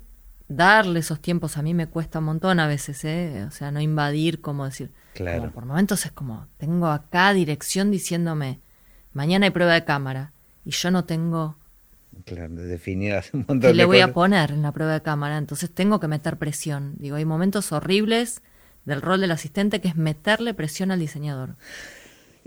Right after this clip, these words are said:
Speaker 2: Ahora, con toda esta información y habiendo tenido tanta experiencia como asistente, ¿cómo elegís tu asistente?
Speaker 1: Ah, es un rollo.
Speaker 2: <laughs> Me imagino.
Speaker 1: Me da risa porque no, bueno,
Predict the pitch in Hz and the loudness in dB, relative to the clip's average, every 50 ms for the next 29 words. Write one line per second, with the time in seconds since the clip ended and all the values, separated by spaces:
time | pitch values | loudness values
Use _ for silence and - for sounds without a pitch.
0 | - _ _ - 107 104 98 92 95 92 - 101 101 107 - 131 131 123 - - | -20 _ _ 0 2 2 2 2 0 -2 -2 -4 -6 -2 0 2 2 2 4 2
1 | 113 107 - 107 101 104 101 101 101 95 - - 123 123 120 107 98 90 90 92 | 2 2 2 0 0 2 2 0 -2 -2 0 4 4 4 4 4 2 2 2 2
2 | 95 98 104 107 110 104 113 107 104 101 98 95 - - 92 90 95 98 98 98 | 4 4 2 2 2 0 -2 0 2 2 2 0 0 -2 0 0 2 2 2 2
3 | 92 98 95 95 - 92 - - - - 90 90 92 95 95 - - 98 90 - | 2 0 -2 0 -2 -2 -4 -4 -2 0 0 2 2 0 0 0 0 0 0 0
4 | 82 82 82 80 76 - 85 78 - - - 101 107 110 - 123 - 110 104 104 | -2 -4 -4 -4 -4 -4 -6 -6 -6 -2 0 0 0 2 0 -2 0 0 0 0
5 | 104 95 90 - - 90 - _ _ _ - - - 78 78 71 - - - 73 | 0 0 -2 -4 -4 -10 -10 _ _ _ -14 -8 -6 -6 -6 -6 -6 -10 -12 -14
6 | - _ - - 71 65 67 71 78 - - - _ _ - - 156 160 170 151 | -16 _ -12 -12 -10 -10 -10 -12 -14 -16 -20 -20 _ _ -12 -10 -6 -6 -4 -4
7 | 131 - - - 156 151 135 - - 156 185 202 - - - 220 214 226 214 - | -6 -6 -6 -4 -4 -4 -4 -4 -4 -4 -4 -4 -2 -4 -4 -2 2 4 4 4
8 | 679 - 190 - - - - - - 180 165 151 143 135 127 127 127 - - 180 | 6 6 4 4 4 4 2 4 6 8 8 8 8 6 6 4 2 2 4 6
9 | 156 135 110 113 120 123 117 - 220 196 - - 180 170 170 175 180 185 190 - | 6 8 8 6 6 4 2 0 -8 -12 -12 -8 -4 -2 0 2 2 2 2 2
10 | 190 165 147 156 147 143 156 160 165 151 147 151 151 147 139 131 131 | 0 0 0 -2 0 2 2 4 4 4 4 4 4 4 2 0 -6